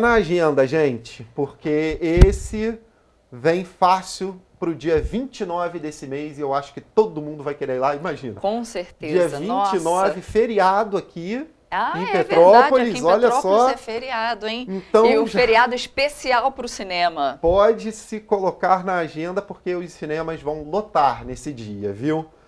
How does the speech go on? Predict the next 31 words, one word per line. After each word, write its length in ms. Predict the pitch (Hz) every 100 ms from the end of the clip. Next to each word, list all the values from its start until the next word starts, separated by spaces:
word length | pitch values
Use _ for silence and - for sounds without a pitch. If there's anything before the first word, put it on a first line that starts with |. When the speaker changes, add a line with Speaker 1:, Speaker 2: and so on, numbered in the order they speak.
| _ _ -
Speaker 1:
Bom, 360 | 233 147 110 247
e 120 | 302
na 120 | 302
coluna 380 | 302 226 208 214
Magna 300 | 208 233 262
Vita, 380 | 214 240 247 247
nós 200 | 220 220
temos 240 | 175 160
lá 160 | 160 151
aquele 260 | 160 147
destaque 580 | 147 160 - 147 143 147
da 120 | 131
foto 280 | - 127 143
legenda, 560 | 160 135 139 185 180 147
né? 220 | 156 156
Ministério 460 | 139 139 - 156
Público 320 | - 131 127 127
do 80 |
Rio 160 | 113 127
de 100 | 113
Janeiro 300 | 131 131 131
acompanha 320 | 131 120 127
a 20 |
entrega 320 | 123 123 120 120
de 260 | 120 117 113 _ _ _ _ _ -
P 140 | 175
Cs 580 | 170 - 151 147 - -
à 160 | 160 160
saúde, 520 | - 139 143 226 156
computadores 540 | 143 131 143 131 120
pessoais. 840 | - 131 - 143 135 151 214 -